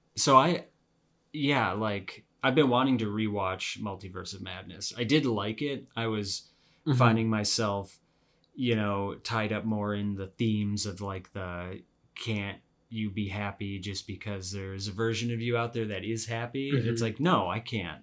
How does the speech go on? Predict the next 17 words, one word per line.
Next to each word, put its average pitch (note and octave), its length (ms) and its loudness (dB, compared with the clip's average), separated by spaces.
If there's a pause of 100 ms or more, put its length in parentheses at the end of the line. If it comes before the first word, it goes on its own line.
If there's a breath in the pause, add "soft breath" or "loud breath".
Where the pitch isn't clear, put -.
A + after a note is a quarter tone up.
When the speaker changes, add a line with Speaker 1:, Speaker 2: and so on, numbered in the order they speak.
Speaker 1:
Uh, A2 160 0
destroy G#2+ 400 -4
the G#2+ 100 -2
world. G2 460 -4
Speaker 2:
<laughs> - 80 -8
Speaker 1:
Destroy C3 380 2
the C#3+ 80 4
universe, A2 440 2
please." A2 460 -4 (100)
Speaker 2:
Scarlet D3+ 420 10
Witch D3 260 8
is A#2 100 0
much C3 320 2
more B2+ 260 4
relatable A#2 540 2
in A2 60 0
that G#2+ 400 0